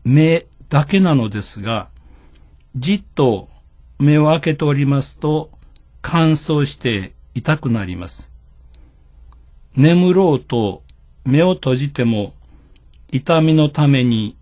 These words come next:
眠ることはできません。そんな時、先の言葉を思い出しました。「常に、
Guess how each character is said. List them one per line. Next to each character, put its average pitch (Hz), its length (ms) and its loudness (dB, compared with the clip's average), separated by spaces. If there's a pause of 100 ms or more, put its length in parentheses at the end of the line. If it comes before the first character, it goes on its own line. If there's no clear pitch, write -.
(140)
眠 151 280 4
る 139 120 0
こ 143 160 -6
と 131 140 -8
は 175 120 -4
で 123 200 -8
き 120 100 -12
ま 104 120 -8
せ 98 200 -14
ん。 98 80 -18 (1600)
そ 165 240 0
ん 180 140 4
な 175 140 0
時、 139 500 -4 (680)
先 165 440 -4
の 135 100 2
言 139 320 -4
葉 135 140 -2
を 104 240 -4 (240)
思 139 240 4
い 131 80 2
出 123 140 -4
し - 160 -8
ま 113 120 -4
し - 100 -16
た。 - 200 -18 (1500)
「常 143 400 2
に、 131 280 0